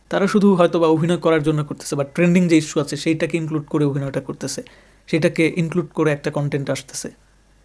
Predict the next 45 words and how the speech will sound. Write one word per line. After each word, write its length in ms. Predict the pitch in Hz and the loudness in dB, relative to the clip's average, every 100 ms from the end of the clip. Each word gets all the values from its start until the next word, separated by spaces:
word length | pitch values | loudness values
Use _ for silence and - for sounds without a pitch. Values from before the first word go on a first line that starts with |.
| _ _ _ _ _ _ _ _ _ | _ _ _ _ _ _ _ _ _
এরকমটা 460 | 208 262 269 214 180 | 6 8 6 6 6
না 140 | 151 | 4
হোক। 200 | 117 - - | -2 -10 0
এই 100 | 165 | 4
যে 120 | 226 | 6
আটশো 280 | 180 - 214 | 6 6 2
চল্লিশটা 440 | 208 226 220 214 | 4 2 2 2
আসতেছে, 440 | 190 - 208 147 - | 2 0 0 -2 -2
এখানে 260 | 175 196 190 | -2 0 0
কিছু 240 | 214 - | 0 4
এমন 180 | 190 196 | 4 4
এমন 260 | 202 202 190 | 4 4 6
ডায়ালগ 440 | 160 175 196 180 - | 8 8 6 4 0
আমরা 160 | 165 | 2
দেখতে 220 | 165 165 | 0 2
পাচ্ছি 220 | 160 156 202 | 0 0 0
যেগুলো 300 | 247 254 240 | 0 6 6
হচ্ছে 160 | 240 | 6
সমসাময়িক, 720 | 226 - 214 208 180 165 202 - - - _ _ _ | 0 4 4 4 2 2 -2 -6 -20 -20 _ _ _
তবে 140 | 233 | 6
সেগুলো, 460 | 240 214 240 254 247 - _ | 8 8 12 12 10 4 _
সেগুলো 240 | - 214 233 | 6 8 8
কি 120 | 240 | 8
আসলে 300 | 226 254 240 | 6 4 4
এভারগ্রিন 500 | 214 208 247 214 233 | 8 10 10 8 2
হবে 220 | 208 175 | 4 2
কিনা 240 | 151 139 214 | 2 -2 -2
সেটাও 260 | - 190 | 0 0
কিন্তু 240 | 185 185 190 | 0 -2 0
দেখার 280 | 156 131 | 0 0
বিষয়, 300 | 123 120 - - _ | -2 -6 -8 -10 _
তাই 120 | - 196 | -2 4
না? 240 | 240 135 - | 4 4 0
এখানে 220 | 185 190 | 4 6
এমন 180 | 196 208 | 8 8
একটা 200 | 214 220 | 6 6
গল্প 220 | 208 202 | 6 8
আছে 220 | 190 170 | 8 6
কিনা, 220 | 202 160 139 | 0 0 0
ওই 120 | 147 | 2
যে 80 | 160 | 4
ওইরকম 320 | 160 160 147 | 4 2 -2
শূন্য 280 | - 170 175 | 0 2 2
থেকে 320 | 170 151 151 | 0 0 0
এসে 340 | 143 156 139 | 0 0 -2